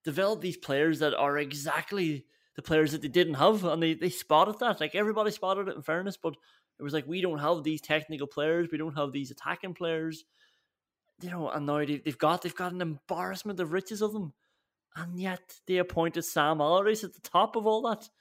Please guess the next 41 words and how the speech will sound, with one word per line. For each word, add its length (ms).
to 120
oversee 560
it 100
all. 320
<laughs> 80
You 80
know, 180
imagine, 380
imagine 340
Pep 340
Guardiola 540
handing 360
over 400
Phil 300
Foden 500
to 80
<laughs> 0
Sam 320
Allardyce. 1080
Like, 200
you 60
know, 60
"Look 260
after 340
him 120
for 200
me, 120
will 200
you?" 200
<laughs> 60
And 100
Sammy 520
Lee 220
saying, 300
"Don't 240
worry, 260
we'll 200
take 240
it 100
from 140
here." 260